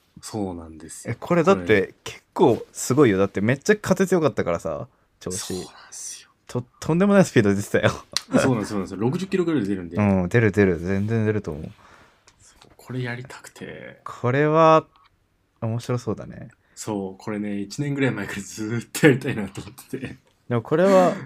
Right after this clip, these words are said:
Speaker 2: ウィンドサーフィンの、だから、なんというか、す-、亜種って感じだよね。
Speaker 1: そうだね。うん、ウィンドサーフィンやっ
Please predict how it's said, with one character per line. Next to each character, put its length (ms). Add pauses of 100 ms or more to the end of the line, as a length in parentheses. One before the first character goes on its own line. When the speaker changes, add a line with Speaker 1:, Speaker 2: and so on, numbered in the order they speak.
(120)
Speaker 2:
ウ 60
ィ 160
ン 60
ド 120
サ 260
ー 20
フ 140
ィ 100
ン 260
の、 520 (260)
だ 100
か 180
ら、 400 (540)
な 120
ん 60
と 100
い 40
う 60
か、 120
す-、 640 (880)
亜 120
種 180
っ 20
て 160
感 180
じ 120
だ 80
よ 60
ね。 120
Speaker 1:
そ 480
う 20
だ 100
ね。 280 (180)
う 80
ん、 180
ウ 20
ィ 100
ン 20
ド 80
サ 100
ー 40
フ 60
ィ 40
ン 40
や 100
っ 80